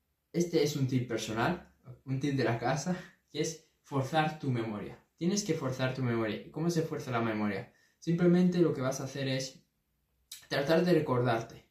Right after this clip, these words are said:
cosas que, que tú, pues, en un momento querías saber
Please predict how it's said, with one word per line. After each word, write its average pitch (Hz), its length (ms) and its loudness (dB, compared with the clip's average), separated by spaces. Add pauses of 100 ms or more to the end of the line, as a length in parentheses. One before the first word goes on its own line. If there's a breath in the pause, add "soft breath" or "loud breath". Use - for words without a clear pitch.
(400)
cosas 156 360 -2
que, - 640 -2
que 135 140 -4
tú, 143 420 -6
pues, 127 220 -4
en 123 60 0
un 143 100 -2
momento 139 360 -2
querías 127 380 0
saber 139 640 0